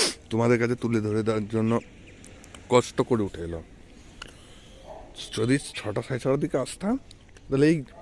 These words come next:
যে পাশে গাছগুলো তোমরা দেখতে পাচ্ছ, ট্যাঙ্কি গাছ, এগুলো কিছু দেখতে পেতে না। আরও ধোঁয়া ছিল এই জায়গাটা। কিন্তু সত্যি কথা বলতে কি, ঠান্ডার জন্য উঠতে পারিনি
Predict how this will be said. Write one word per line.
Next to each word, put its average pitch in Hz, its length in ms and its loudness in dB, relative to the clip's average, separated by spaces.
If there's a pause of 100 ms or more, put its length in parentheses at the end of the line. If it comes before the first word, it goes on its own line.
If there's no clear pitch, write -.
(120)
যে 254 80 4 (100)
পাশে 135 280 0
গাছগুলো 123 380 4
তোমরা 156 220 4
দেখতে - 240 -6
পাচ্ছ, - 200 -2 (400)
ট্যাঙ্কি 107 400 0 (140)
গাছ, 107 300 2 (100)
এগুলো 226 220 2
কিছু 214 200 2
দেখতে - 200 -8
পেতে 90 220 -10
না। 202 60 -10 (240)
আরও 208 120 4 (100)
ধোঁয়া - 220 -6
ছিল 98 180 -12
এই 92 80 -6
জায়গাটা। 87 200 -8 (580)
কিন্তু 170 240 8
সত্যি 147 180 -4
কথা 147 160 2
বলতে 139 180 2
কি, 160 40 -6 (100)
ঠান্ডার 101 380 0
জন্য 104 200 4
উঠতে - 180 -6 (120)
পারিনি 87 300 0